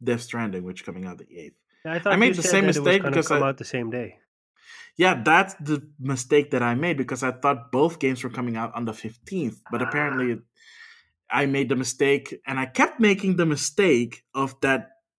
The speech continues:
Speaker 1: Death Stranding was coming out on the fifteenth instead of the eighth. So, yeah. Death Stranding coming out on the eighth of November. Um,
Speaker 2: Pokemon the week after.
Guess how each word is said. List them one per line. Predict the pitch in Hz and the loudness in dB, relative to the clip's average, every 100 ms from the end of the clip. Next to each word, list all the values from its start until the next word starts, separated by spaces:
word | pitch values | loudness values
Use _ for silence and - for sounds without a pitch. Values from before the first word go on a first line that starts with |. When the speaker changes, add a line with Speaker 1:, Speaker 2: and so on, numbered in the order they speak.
| _ | _
Speaker 1:
Death | 147 156 | 0 0
Stranding | - 151 151 | -2 -4 -2
was | 135 123 | -6 -6
coming | 139 135 | -4 -4
out | 127 | -4
on | 120 | -4
the | 113 | -6
fifteenth | 117 117 151 147 120 | -10 -8 -4 -4 -6
instead | 110 - 101 | -10 -10 -10
of | - | -6
the | 113 | -6
eighth. | 92 - _ _ _ _ _ _ | -6 -10 _ _ _ _ _ _
So, | - 110 101 98 | -6 -4 -2 -4
yeah. | 110 90 - _ _ _ 170 | -6 -6 -14 _ _ _ -2
Death | 190 | 0
Stranding | - 170 175 170 | 0 -2 0 -4
coming | 165 170 160 | -4 -4 0
out | 151 | 0
on | 147 135 | 0 -2
the | 117 | -2
eighth | 135 131 | -4 -4
of | 139 | -4
November. | 180 170 131 127 123 120 - _ _ _ _ _ - | -4 -2 0 0 0 -2 -10 _ _ _ _ _ -6
Um, | 117 113 110 110 110 113 110 107 _ _ _ | -2 0 0 -2 -2 -2 -4 -8 _ _ _
Speaker 2:
Pokemon | 123 123 120 | -8 -6 -8
the | 113 | -8
week | 113 107 | -10 -12
after. | 87 - | -16 -18